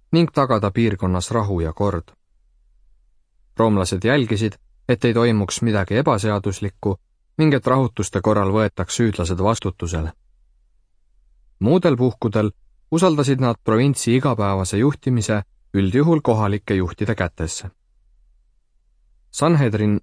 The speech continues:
oli juudi kõrgeim kohtu- ja valitsusorgan. Alama astme kohtud asusid eri paikades üle Juudamaa.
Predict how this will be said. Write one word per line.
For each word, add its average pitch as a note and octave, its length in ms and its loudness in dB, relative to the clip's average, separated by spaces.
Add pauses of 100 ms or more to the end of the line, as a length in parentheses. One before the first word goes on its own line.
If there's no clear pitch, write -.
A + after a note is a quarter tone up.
(160)
oli D3 220 2
juudi C3+ 300 2
kõrgeim G2 500 0
kohtu- A2+ 380 -2
ja F2 120 0
valitsusorgan. F2+ 840 -2 (1200)
Alama G2+ 380 2
astme G2 300 -6
kohtud B2+ 440 -2
asusid A#2 400 0
eri A#2+ 220 2
paikades F#2+ 580 -2
üle F#2 140 0
Juudamaa. F2+ 540 -2